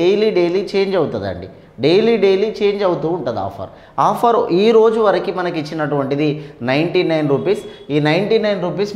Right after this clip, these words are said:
మీరు ఇండియన్ హిస్టరీ తీసుకోవాలి అన్నప్పుడు లెజెండ్ క్లాసెస్ అనేది మనకి యాప్ను మీరు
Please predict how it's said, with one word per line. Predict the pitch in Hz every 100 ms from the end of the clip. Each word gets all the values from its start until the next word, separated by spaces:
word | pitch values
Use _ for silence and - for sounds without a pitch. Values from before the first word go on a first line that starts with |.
| 170
మీరు | 170 143
ఇండియన్ | 165 190 185
హిస్టరీ | 185 175 156
తీసుకోవాలి | 156 156 147 139 131
అన్నప్పుడు | 139 147 147 123 - - - 131
లెజెండ్ | 156 160 208 208 208 -
క్లాసెస్ | 160 156 160 156 151
అనేది | 143 143 147 139 - - - 123
మనకి | 139 135 139 135 - - - - - - - - - 160
యాప్ను | 160 180 185 170
మీరు | 160